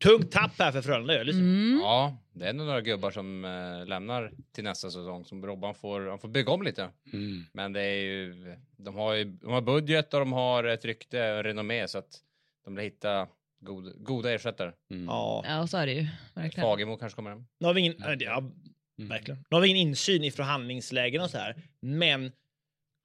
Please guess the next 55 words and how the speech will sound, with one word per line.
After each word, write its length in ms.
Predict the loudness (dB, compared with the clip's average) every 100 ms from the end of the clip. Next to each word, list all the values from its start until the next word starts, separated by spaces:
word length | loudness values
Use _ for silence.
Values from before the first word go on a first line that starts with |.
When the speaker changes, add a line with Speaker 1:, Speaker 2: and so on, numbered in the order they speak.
| _ _
Speaker 1:
jag 80 | -4
får 80 | 0
anta 300 | 0 0 -4
att 40 |
de 100 | -2
har 80 | 0
lastat 280 | 0 0 -4
ganska 220 | -4 -4
tungt 280 | -2 -2 -2
på 60 |
de 100 | -4
här 180 | -2 -2
gubbarna, 360 | -2 -2 -2 -2
Ruotsalainen 380 | -2 -4 -6 -4
och 60 |
Jere 180 | -4 -4
Innala. 260 | -8 -12 -14
Men 140 | -10 -8
vad 100 | -4
kan 100 | -2
man 120 | 0
göra 500 | 6 8 10 8 6
då 120 | 4
i 40 | 2
S 160 | 0 2
H 60 |
L 200 | 0 0
för, 240 | -6 -4 -4
för 180 | -2
att 100 | -4
få 140 | -4 -6
dem 100 | -6
att 60 | -6
stanna 380 | -4 -4 -4
här? 140 | -2 0
Är 60 | 0
det 80 |
bara 100 | 0
att 60 | 0
lasta 320 | 0 -2 0 0
allt 180 | 0
man 120 | -2 -4
kan 340 | -2 -2 -2
på 100 | -4
de 100 | -4
här, 460 | -4 -6 -8 -10 -16 -20 -10
den 140 | -8
här 80 | -6
typen 280 | 0 6 8
av 40 |
Speaker 2:
<clears throat> 100 | 8
Speaker 1:
spelare? 260 | 4 -2 -10 -10
Eller 160 | -4 0
är, 260 | 4 4 4
är, 280 | 2 0